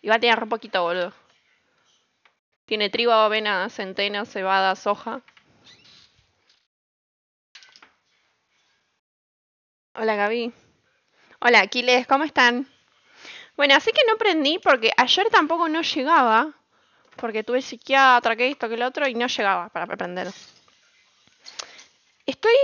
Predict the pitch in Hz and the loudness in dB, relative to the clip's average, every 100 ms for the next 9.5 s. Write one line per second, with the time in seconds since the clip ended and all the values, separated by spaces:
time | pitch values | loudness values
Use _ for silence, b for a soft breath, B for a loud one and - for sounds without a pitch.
0 | 523 - - _ _ _ - - _ _ | 2 -4 -8 _ _ _ -16 -16 _ _
1 | - 269 - - 403 370 294 269 311 320 | -6 -4 0 0 0 2 2 4 2 2
2 | 262 277 269 349 - 262 214 202 196 220 | 2 0 0 -4 -2 0 0 2 0 0
3 | - - 226 277 269 269 302 320 302 - | -6 -12 -10 -6 -4 -6 -2 -2 -2 -6
4 | _ _ _ 294 320 254 202 190 262 - | _ _ _ 2 4 4 2 0 -4 -20
5 | _ - 214 208 226 294 247 226 - 226 | _ 0 6 6 6 2 0 -2 -4 -2
6 | 226 233 240 226 226 - b b b b | -2 -4 -2 0 0 -2 b b b b
7 | b _ - - 233 247 254 302 311 311 | b _ -20 -4 2 4 4 2 0 -2
8 | 254 - 214 208 208 - 240 247 254 240 | 2 4 6 6 2 0 -4 -2 -2 -2
9 | 233 233 - 208 202 | -2 0 2 4 4